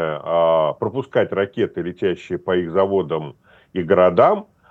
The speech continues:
ровно потому, что им нечем по этим ракетам стрелять. И никакие деньги, в том числе и российские активы, эту проблему снять не могут, потому что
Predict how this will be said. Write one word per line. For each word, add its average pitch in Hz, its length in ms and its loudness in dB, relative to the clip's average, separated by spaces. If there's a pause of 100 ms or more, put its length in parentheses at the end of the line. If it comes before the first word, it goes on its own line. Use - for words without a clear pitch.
(140)
ровно 123 340 2
потому, 127 380 -2
что - 160 -4
им 123 200 -2
нечем 107 680 -4
по - 100 -4
этим 107 260 -2
ракетам 98 440 -4
стрелять. 104 520 0 (140)
И 95 100 -8
никакие 107 460 -2
деньги, 147 380 0
в - 80 -4
том 98 180 -2
числе 98 220 0
и 95 40 2
российские 95 580 -2
активы, 123 640 0
эту 107 420 -2
проблему 104 580 -2
снять 101 380 -6
не 107 60 -4
могут, 101 360 -2
потому 76 260 -14
что - 320 -2